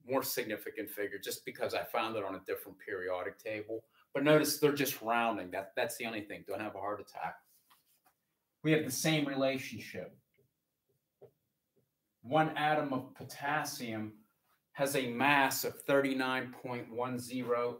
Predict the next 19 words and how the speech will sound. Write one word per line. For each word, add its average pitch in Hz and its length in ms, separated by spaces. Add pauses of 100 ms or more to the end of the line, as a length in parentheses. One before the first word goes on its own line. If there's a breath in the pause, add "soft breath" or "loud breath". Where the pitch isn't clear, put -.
atomic 120 480
mass 113 440
units. 143 580 (3250)
If 127 200
we 139 120
had 135 320
one 139 240
mole 131 600 (160)
of 113 180
potassium, 104 880 (2250)
it 143 120
has 156 300
a 127 60
mass 127 540
of - 120
thirty-nine 120 720
point 110 420
one 104 220
grams. 95 720